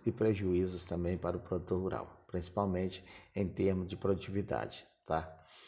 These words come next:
Então, nós temos de, de, de tá sempre, é, atento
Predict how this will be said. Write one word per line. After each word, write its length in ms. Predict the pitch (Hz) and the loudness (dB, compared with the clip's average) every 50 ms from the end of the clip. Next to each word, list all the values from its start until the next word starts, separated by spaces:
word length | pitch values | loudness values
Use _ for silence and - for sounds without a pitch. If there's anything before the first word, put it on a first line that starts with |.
| - - - _ - - _ _ - 123 | -20 -20 -20 _ -20 -20 _ _ -16 -4
Então, 240 | - - 113 117 | 2 6 6 8
nós 300 | 127 123 113 107 - - | 8 6 6 4 2 0
temos 380 | - - 113 104 98 98 92 87 | 0 2 4 4 4 4 2 0
de, 600 | 101 - - - 113 127 143 170 339 214 117 98 | -2 -4 -4 -6 -6 -8 -8 -10 -8 -6 -6 -4
de, 480 | 85 98 95 90 87 87 87 90 - - | 0 2 4 6 6 4 2 0 -4 -8
de 120 | - 90 | -10 -8
tá 220 | - - 95 92 | -2 0 0 0
sempre, 840 | 92 - - - - - - 147 160 160 - - 101 92 85 85 87 - - - - - - - - - - - - - - | 0 0 2 2 4 4 6 6 4 4 2 0 -4 -6 -6 -8 -10 -14 -18 -20 -20 -18 -18 -16 -14 -14 -14 -16 -16 -6 0
é, 260 | - 98 95 92 92 - | 4 4 4 4 4 4
atento 640 | 117 113 - - - 139 135 143 131 127 - 104 | 4 2 2 4 4 6 6 6 6 4 0 -4